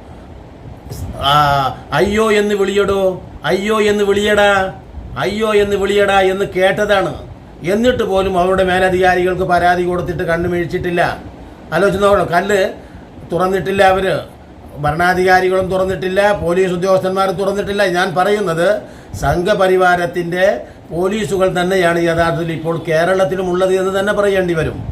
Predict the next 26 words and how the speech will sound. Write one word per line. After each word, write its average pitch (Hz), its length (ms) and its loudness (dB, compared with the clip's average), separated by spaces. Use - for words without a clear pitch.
അപ്പോൾ 190 180 2
അതുകൊണ്ട് 214 300 2
ഞാൻ 214 180 2
പറയുന്ന, 202 320 2
ആ, 123 120 -6
നല്ല 143 220 -2
ഒരു 196 180 2
വിഭാഗമായിരുന്നു 190 840 2
ഇവിടെ 190 240 0
ഭരിക്കുന്നതെങ്കിൽ 185 680 0
ഇത്തരത്തിലുള്ള 185 580 2
ഒരു 185 180 0
മുന്നൂറ് 190 440 0
കോടി 185 280 0
അല്ലെങ്കിൽ 185 320 2
ഒരു 185 140 4
ഇരുന്നൂറ്റി 185 480 -2
അമ്പത് 185 360 -2
കോടി 180 220 0
വരുന്ന 180 240 0
ജനങ്ങൾ 180 340 4
അവരുടെ 175 280 0
ഹൃദയത്തിൻ്റെ 185 640 2
ഭാഗമായി 185 520 0
നെഞ്ചേറ്റിയിട്ടുള്ള 185 920 0
ആ 180 40 4